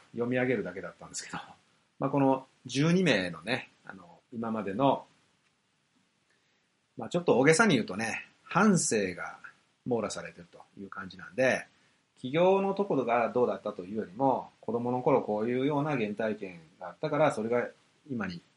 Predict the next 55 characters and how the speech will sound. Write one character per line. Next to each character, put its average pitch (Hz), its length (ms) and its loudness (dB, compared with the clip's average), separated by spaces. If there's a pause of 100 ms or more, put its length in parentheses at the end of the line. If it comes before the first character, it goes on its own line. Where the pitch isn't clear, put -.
(140)
続 95 240 -8
い 92 60 -8
て 104 80 -8
い 104 60 -4
る 95 40 -8
と - 80 -20
か - 120 -18
ね、 139 220 -6 (400)
こ 131 160 2
う 143 80 4
い 143 80 6
う 139 40 2
出 135 120 0
来 143 100 -6
事 120 240 0
が 92 80 -4
あ 90 40 -6
っ - 40 -16
た - 60 -14
か 92 100 -4
ら 82 60 -10
こ - 180 -10
う 87 40 -6
な 82 80 -12
っ - 60 -20
た - 60 -14
と - 100 -20
か、 - 180 -20 (360)
会 110 160 -6
社 127 140 0
で 123 100 0
こ 123 140 -4
ん 123 60 -4
な、 127 120 -2 (420)
ま 110 100 -10
あ、 - 20 -10
ち - 80 -8
ょ - 20 -4
っ - 20 -12
と 90 140 -8
嫌 107 280 -6
な 107 80 -6
こ 90 100 -14
と 98 100 -12
が 85 100 -12
あ - 20 -10
っ - 60 -18
て - 160 -20
こ - 160 -14
う 82 40 -14
な - 60 -20
っ - 60 -20
た - 100 -12
と - 80 -14
か、 - 200 -6